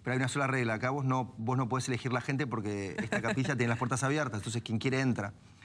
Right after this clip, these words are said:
Y de-, después el proyecto siguió avanzando en otros países y yo siempre mantuve ese espíritu de puertas abiertas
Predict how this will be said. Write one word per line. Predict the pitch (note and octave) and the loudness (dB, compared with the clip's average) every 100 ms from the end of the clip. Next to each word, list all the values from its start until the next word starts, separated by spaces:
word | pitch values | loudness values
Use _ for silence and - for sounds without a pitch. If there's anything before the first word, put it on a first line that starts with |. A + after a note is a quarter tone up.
| - - - - | -20 -18 -8 2
Y | B2 A#2+ A#2 | 6 8 6
de-, | A2+ | 6
después | A2+ A#2 C#3+ | 2 0 0
el | C#3+ | 2
proyecto | B2 C3+ C#3 | 2 2 0
siguió | - C3+ | 0 0
avanzando | C3+ C3 C#3+ | 2 0 0
en | C3 | 0
otros | B2 | 0
países | C#3+ C3+ - | 0 0 -2
y | A2 | 0
yo | B2 A#2 | 2 2
siempre | - C#3 C3+ | 2 2 4
mantuve | B2 A#2 A#2 A#2 A#2+ C3 | 6 8 8 6 2 0
ese | B2 | 0
espíritu | A#2 - C3+ B2 A2+ | -2 2 4 4 2
de | |
puertas | F2+ A2+ G#2 B2 | 0 -2 -2 0
abiertas | B2+ C3 A2+ C3 C3 | 2 2 0 -2 -2